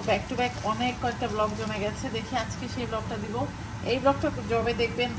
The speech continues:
হয়তো বা আরও অনেক দিন পর দেখবেন। তার মাঝখানে ব্লগ হয়েছে, তো কি আর করা বলেন? কারণ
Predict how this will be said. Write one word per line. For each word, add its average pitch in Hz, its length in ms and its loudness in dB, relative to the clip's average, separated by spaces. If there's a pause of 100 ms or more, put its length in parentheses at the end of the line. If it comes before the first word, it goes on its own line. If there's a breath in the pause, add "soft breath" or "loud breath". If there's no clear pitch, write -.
(160)
হয়তো 220 220 -2
বা 214 100 2
আরও 214 120 4
অনেক 202 380 2
দিন 208 180 -2
পর 190 160 2 (140)
দেখবেন। 196 300 0 (280)
তার 220 160 2
মাঝখানে 220 420 -2
ব্লগ 208 280 2
হয়েছে, 220 420 0 (840)
তো 202 320 4 (1400)
কি 311 100 4
আর 285 100 4
করা 220 180 8
বলেন? 226 240 4 (540)
কারণ 247 260 10